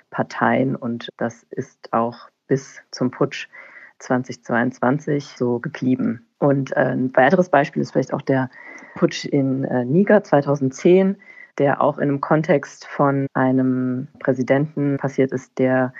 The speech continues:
sich mit, ähnlich auch wie in Burkina Faso, mit einer Verfassungsänderung eine dritte Amtszeit sichern wollte. Und das Militär hat es verhindert. Äh, es gab dann eine recht kurze Transition, die dann zu Neuwahlen geführt hat.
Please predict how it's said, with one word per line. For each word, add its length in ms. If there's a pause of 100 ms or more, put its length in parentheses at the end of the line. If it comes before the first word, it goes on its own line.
(260)
sich 360
mit, 300
ähnlich 320
auch 120
wie 60
in 80
Burkina 360
Faso, 560
mit 220
einer 300
Verfassungsänderung 1040 (440)
eine 220
dritte 320
Amtszeit 460
sichern 340
wollte. 460
Und 380
das 140
Militär 460
hat 140
es 100
verhindert. 640
Äh, 180
es 140
gab 200
dann 220
eine 400 (400)
recht 200
kurze 360
Transition, 960 (120)
die 260
dann 300 (120)
zu 140
Neuwahlen 680
geführt 440
hat. 280